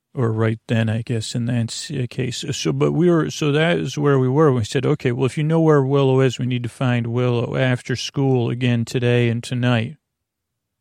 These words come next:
And we were calling it Operation Dark and Wood, after the famous, uh, one, some of the more famous campaigns and novels based on,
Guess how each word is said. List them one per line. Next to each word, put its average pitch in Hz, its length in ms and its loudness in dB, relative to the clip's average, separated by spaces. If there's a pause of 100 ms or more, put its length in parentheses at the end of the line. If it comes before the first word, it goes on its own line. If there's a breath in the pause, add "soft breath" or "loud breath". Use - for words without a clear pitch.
(960)
And 120 240 0
we 139 100 0
were 135 200 4
calling 135 400 2
it 123 100 2
Operation 127 720 0
Dark 127 420 2
and 123 240 -2
Wood, 120 480 0
after 131 340 -4
the 120 120 -2
famous, 127 680 -2
uh, 135 340 -4
one, 143 300 -4
some 190 260 -4
of 190 40 2
the 180 40 0
more 160 160 4
famous 143 440 0
campaigns 131 760 0
and 117 180 -4
novels 123 520 -2
based 135 400 -4
on, 123 480 -4